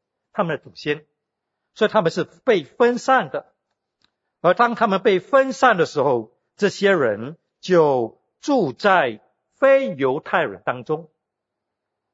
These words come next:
跟犹太人、非犹太人住在一起。所以彼得前书有一句话，第五章第十三节，他说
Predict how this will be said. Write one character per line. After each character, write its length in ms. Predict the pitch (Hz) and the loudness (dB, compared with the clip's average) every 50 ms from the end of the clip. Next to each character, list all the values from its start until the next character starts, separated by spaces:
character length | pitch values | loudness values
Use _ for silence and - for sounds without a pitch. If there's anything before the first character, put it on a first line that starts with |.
| _ _ - | _ _ -2
跟 140 | 170 160 135 | -2 -2 0
犹 100 | 120 127 | -6 -6
太 160 | - 143 131 | -2 -2 -2
人、 320 | 117 101 101 98 98 110 - _ | -2 -2 -4 -8 -8 -12 -8 _
非 180 | 190 175 170 | -2 -2 -2
犹 140 | 160 123 117 | -2 -6 -8
太 140 | - 139 123 | -4 -4 -4
人 180 | 104 98 95 _ | -4 -6 -10 _
住 140 | - 123 | -16 -10
在 120 | - 120 113 | -8 -8 -8
一 80 | 117 | -8
起。 160 | 117 - - _ _ _ _ _ _ _ _ _ _ _ _ _ | -10 -14 -20 _ _ _ _ _ _ _ _ _ _ _ _ _
所 140 | - - 262 | 0 0 0
以 40 | 233 | 2
彼 160 | - 233 220 | 2 0 2
得 140 | 214 277 277 | 2 2 2
前 180 | 277 - 202 196 | 2 -2 -4 -2
书 200 | - 247 247 196 | -2 -4 -2 -2
有 160 | 147 117 113 | -2 -4 -4
一 60 | 127 | -4
句 140 | - 170 170 | -6 -6 -2
话， 360 | - 208 175 - - - _ _ _ _ _ _ _ _ _ _ _ _ _ _ _ _ _ _ _ _ _ | 0 0 -2 -2 -4 -12 _ _ _ _ _ _ _ _ _ _ _ _ _ _ _ _ _ _ _ _ _
第 220 | 254 233 220 214 | 0 2 2 2
五 160 | 170 147 147 | 2 -2 -2
章 280 | - 262 262 262 262 240 | 2 2 2 2 2 -2
第 140 | - 269 185 | -2 -4 -4
十 160 | - 165 143 | -4 -6 -4
三 240 | - 185 170 185 180 | -2 0 0 0 -2
节， 300 | - 135 120 120 135 123 | -6 -4 -4 -4 -4 -2
他 160 | 143 151 - | -2 -4 0
说 360 | - 175 180 196 - - | 2 2 2 2 0 -4